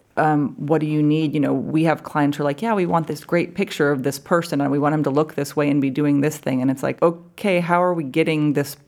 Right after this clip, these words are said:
person?" You know, again, we're using real people. If we're using a farmer,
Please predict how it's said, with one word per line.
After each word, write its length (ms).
person?" 640
You 80
know, 80
again, 240
we're 120
using 340
real 180
people. 580
If 160
we're 100
using 320
a 60
farmer, 760